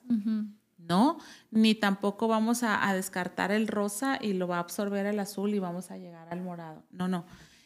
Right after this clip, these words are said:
Speaker 2: Este, vamos a trabajar esos, esas diferencias,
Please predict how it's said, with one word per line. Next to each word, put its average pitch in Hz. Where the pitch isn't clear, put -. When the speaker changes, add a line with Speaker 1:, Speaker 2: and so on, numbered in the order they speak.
Speaker 2:
Este, 180
vamos 190
a 247
trabajar 190
esos, 240
esas 240
diferencias, 233